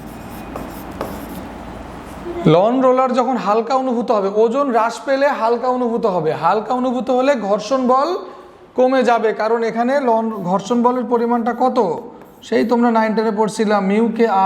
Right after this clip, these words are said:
আর, আর এর মান বলছিলাম এমজি। যেহেতু এমজি হ্রাস পাচ্ছে অর্থাৎ ঘর্ষণ বলও হ্রাস পাবে,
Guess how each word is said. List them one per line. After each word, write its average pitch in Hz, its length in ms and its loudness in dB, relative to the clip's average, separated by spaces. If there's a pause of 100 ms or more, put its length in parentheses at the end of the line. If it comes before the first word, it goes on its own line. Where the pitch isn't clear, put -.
(140)
আর, 170 160 2 (640)
আর 185 160 2
এর 208 160 2
মান 196 180 2 (680)
বলছিলাম 180 420 4 (160)
এমজি। 190 440 4 (560)
যেহেতু 175 240 4 (120)
এমজি 233 420 4
হ্রাস 202 240 2 (120)
পাচ্ছে 247 400 2 (540)
অর্থাৎ 165 240 -4 (120)
ঘর্ষণ 170 300 0 (100)
বলও 240 240 4 (720)
হ্রাস 254 200 -4 (100)
পাবে, 254 220 2